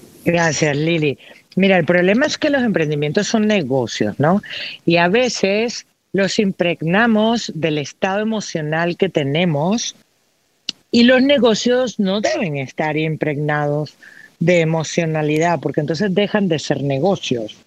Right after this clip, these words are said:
Los negocios deben ser fríos y calculados, por eso se planifican, por eso se, se, se marcan estrategias.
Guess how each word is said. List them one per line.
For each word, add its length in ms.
Los 120
negocios 480
deben 280
ser 260
fríos 920
y 120
calculados, 840
por 140
eso 180
se 180
planifican, 1040
por 140
eso 200
se, 260
se, 340
se 200
marcan 460
estrategias. 720